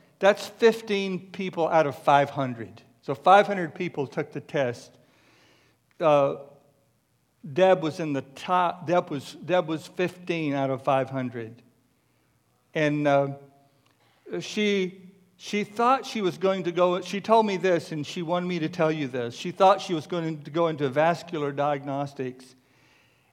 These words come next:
And she said, these are her words, "God told me to change the order to general B C. I want to help women in trouble."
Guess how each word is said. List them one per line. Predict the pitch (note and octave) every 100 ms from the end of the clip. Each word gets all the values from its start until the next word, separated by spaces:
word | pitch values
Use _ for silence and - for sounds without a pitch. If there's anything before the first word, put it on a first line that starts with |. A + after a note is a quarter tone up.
| -
And | D3 D3
she | C#3 F3+ F3
said, | - G3 D#3+
these | D#3+ D#3+
are | D#3+
her | E3 E3+
words, | D3 B2 B2
"God | C3+ D#3+ E3+ D#3+
told | - F#3 F3
me | D#3 B2+ B2 B2 - _
to | C#3+
change | C3+ F3 D#3+ D#3
the | C#3
order | C#3 D3+ C#3 B2+ B2 - _ _ _
to | - C3+
general | A#2 D#3 F3 D#3+ C#3+
B | C#3
C. | C#3 - D3 C3 B2 - - _ _ _ _ _ _ _ _ _ _ -
I | D#3+ D#3 D#3+
want | D#3+ F3+ C#3+ D#3 D#3 -
to | D3+
help | C3+ C#3 C#3
women | C3 B2 B2 B2+
in | A#2
trouble." | B2+ A#2+ A#2+